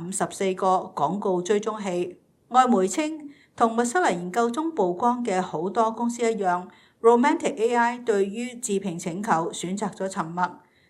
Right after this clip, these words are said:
呢個唔單止係個別現象，其他被監控嘅應用程序同樣存在幾百個追蹤器。呢啲追蹤器無孔不入咁收集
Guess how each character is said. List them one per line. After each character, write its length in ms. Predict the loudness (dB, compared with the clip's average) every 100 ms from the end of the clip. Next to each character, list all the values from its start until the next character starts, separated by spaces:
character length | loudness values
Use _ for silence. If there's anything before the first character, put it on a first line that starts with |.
| -4
呢 60 | 0
個 100 | 0
唔 180 | -2 -6
單 260 | -6 -4
止 140 | -4 -4
係 280 | -2 -4
個 120 | -2 -4
別 180 | -4
現 180 | -6 -6
象， 360 | -2 -2 -2 -10 _ 2
其 140 | 4
他 160 | 4 2
被 200 | 0 0
監 240 | -2 -4
控 260 | -4 -4 0
嘅 160 | 2 2
應 240 | 0 -2
用 240 | -6 -6
程 180 | -8 -8 -8 -2
序 80 | -2 -2 -4 -12 _
同 240 | -4 -2 0
樣 260 | 0 0
存 300 | -2 -4 -4
在 240 | 0 2 0
幾 200 | -2 -2
百 180 | 0 -2
個 220 | -2 -2
追 200 | 0 -2
蹤 200 | -2 -4
器。 360 | -2 -2 -4 -10 _ _ _
呢 160 | -4 -4
啲 160 | -2
追 180 | -2 -2
蹤 180 | -4 -4
器 320 | -2 -2 -2
無 200 | -4 -4
孔 160 | -2 -2
不 80 |
入 80 | 0
咁 540 | 0 -2 -4 -2 -4 -8 -14 -6
收 260 | 0 0
集 140 | 0